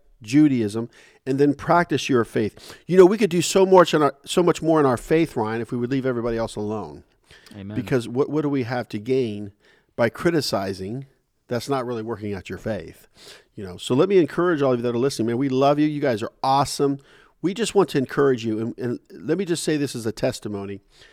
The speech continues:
Speaker 1: God has given both Ryan and I mercy and grace in our own personal lives
Speaker 2: Amen.
Speaker 1: to be able to do this.
Speaker 2: Yes.
Speaker 1: And I do believe that this is the will of God. I do believe it is "Thus saith the Lord."
Speaker 2: Yes.
Speaker 1: We are, we are not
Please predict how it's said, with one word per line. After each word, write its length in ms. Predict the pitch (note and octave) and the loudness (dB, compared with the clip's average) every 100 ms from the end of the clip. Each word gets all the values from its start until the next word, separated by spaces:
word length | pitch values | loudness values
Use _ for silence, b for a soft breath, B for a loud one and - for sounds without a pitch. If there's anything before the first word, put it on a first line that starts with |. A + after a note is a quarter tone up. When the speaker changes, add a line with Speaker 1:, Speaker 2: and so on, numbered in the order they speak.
| b b b b b _ | b b b b b _
Speaker 1:
God 280 | A#2 D#3+ F#3 | -2 2 2
has 120 | F3+ | 2
given 240 | C#3+ D#3 C#3+ | 0 2 4
both 220 | C3+ A#2+ | 2 2
Ryan 240 | B2 B2 | 2 2
and 80 | A#2 | 0
I 100 | A#2 | -2
mercy 360 | A2 A2+ - A2 | -2 -4 -4 -6
and 80 | G2+ | -4
grace 300 | G#2+ G#2+ - | -4 -6 -6
in 60 | |
our 120 | G2+ G#2+ | -6 -6
own 80 | |
personal 400 | G2 A2+ - G2+ | -6 -8 -8 -8
lives 360 | F#2+ F#2+ F2+ G#2+ | -8 -8 -10 -8
Speaker 2:
Amen. 380 | A2 A2+ A2+ G2 | -8 -8 -8 -4
Speaker 1:
to 100 | A#2 | 0
be 160 | B2 B2 | 2 2
able 200 | A#2 A2 | 0 -4
to 120 | A#2 | -6
do 280 | G#2 A#2+ G#2+ | -4 -2 -4
this. 420 | G2 F2 - - | -6 -12 -16 -12
Speaker 2:
Yes. 420 | F#2 E2 - - _ _ - | -12 -12 -16 -20 _ _ -10
Speaker 1:
And 120 | A#2 | -4
I 120 | A#2+ C#3 | 0 2
do 180 | C#3 B2+ | 2 2
believe 180 | B2+ | 0
that 160 | A#2+ A2 | 0 0
this 220 | B2+ - | 0 -2
is 400 | - C3 A#2+ - | 0 2 2 -4
the 100 | A#2+ | -6
will 180 | G#2+ G#2+ | -4 -4
of 80 | G2 | -6
God. 200 | G#2 G2+ | -6 -6
I 80 | A2+ | -2
do 160 | B2 | -2
believe 160 | C3 B2+ | 0 0
it 60 | A#2+ | -2
is 160 | G#2+ | -4
"Thus 180 | A#2 G#2 | -6 -8
saith 300 | - G#2+ F#2+ | -8 -10 -8
the 80 | G#2 | -8
Lord." 320 | F#2+ G2 G#2+ | -8 -12 -12
Speaker 2:
Yes. 360 | F#2 F2 - - _ | -12 -14 -18 -20 _
Speaker 1:
We 180 | A#2 B2+ | -4 -2
are, 140 | A#2+ | -2
we 160 | B2+ B2 | -2 -2
are 120 | A#2+ | -2
not 280 | A2+ B2 B2+ | -2 -2 -4